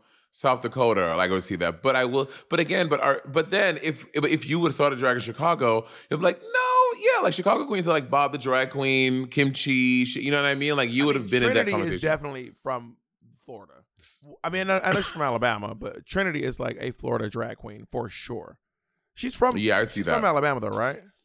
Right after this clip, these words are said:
Speaker 1: Yeah, she's from Alabama. Yeah.
Speaker 2: Alabama is such an interesting place. You ever been to Alabama?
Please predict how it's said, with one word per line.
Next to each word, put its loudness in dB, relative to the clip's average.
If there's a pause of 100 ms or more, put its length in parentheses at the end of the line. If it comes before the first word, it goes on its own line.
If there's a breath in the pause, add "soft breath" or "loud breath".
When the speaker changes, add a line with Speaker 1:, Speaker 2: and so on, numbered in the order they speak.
(100)
Speaker 1:
Yeah, 4
she's -2
from -2
Alabama. -2
Yeah. -16 (680)
Speaker 2:
Alabama 2
is -8
such -12
an -14
interesting -18
place. -10
You -6
ever 0
been -6
to -2
Alabama? -4